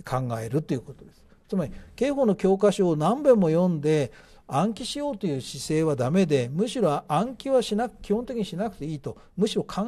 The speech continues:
え、論点について考えるということにウェイトを置いて、えー、勉強していただきたいということです。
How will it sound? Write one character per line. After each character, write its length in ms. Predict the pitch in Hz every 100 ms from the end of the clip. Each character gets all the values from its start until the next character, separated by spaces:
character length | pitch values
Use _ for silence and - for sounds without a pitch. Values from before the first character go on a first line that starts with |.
| 269
え、 40 |
論 200 | 170 294
点 140 | 277 196
に 60 |
つ 80 | 151
い 20 |
て 80 | 135
考 320 | - 196 254 311
え 60 | 294
る 80 | 156
と 180 | - - - - - -
い 120 | 165
う 380 | 202 214 196 196
こ 160 | 190 190
と 160 | 220
に 180 | 233 208
ウ 100 | 139
ェ 100 | 143
イ 60 | 135
ト 100 | 143
を 40 |
置 80 | 127
い 40 |
て、 260 | 120 208 165 -
え 220 | 139 120
ー、 20 |
勉 200 | 123 120
強 160 | - 180
し 60 |
て 100 | -
い 40 | 120
た 140 | 131
だ 100 | 117
き 100 | 113
た 140 | - 117
い 80 |
と 140 | 113 165
い 60 |
う 60 | 143
こ 120 | 135
と 140 | - 113
で 80 |
す。 120 | -